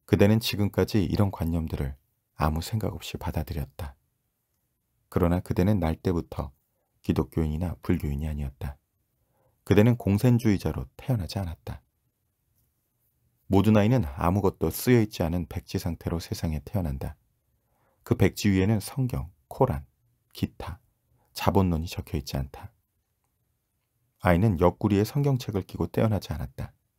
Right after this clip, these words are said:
그는 순진무구한 상태로 세상에 태어났다. 그러나 이 순진무구함이 큰 문제가 된다.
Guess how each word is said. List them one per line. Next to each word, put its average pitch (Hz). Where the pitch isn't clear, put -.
그는 107
순진무구한 131
상태로 78
세상에 76
태어났다. -
그러나 -
이 98
순진무구함이 101
큰 -
문제가 80
된다. 69